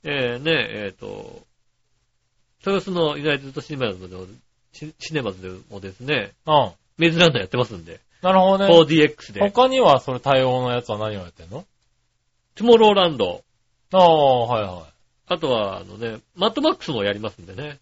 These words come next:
Speaker 2: ああ、
Speaker 1: 六月二日から。
Speaker 2: なるほど、なるほど。
Speaker 1: ね、フォーディーエックスでやるそうなんで。
Speaker 2: うん。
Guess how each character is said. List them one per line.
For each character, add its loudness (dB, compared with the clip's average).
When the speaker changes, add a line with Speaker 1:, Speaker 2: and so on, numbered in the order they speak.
Speaker 2:
あ -10
あ、 2
Speaker 1:
六 -6
月 -20
二 -20
日 -
か -12
ら。 2
Speaker 2:
な -2
る -4
ほ -6
ど、 -10
な -6
る -10
ほ -20
ど。 -20
Speaker 1:
ね、 -4
フ -6
ォ -2
ー -8
デ -12
ィ -8
ー -6
エ -8
ッ -20
ク -20
ス -20
で -14
や -10
る -20
そ -14
う -12
な -8
ん -10
で。 -10
Speaker 2:
う -10
ん。 -16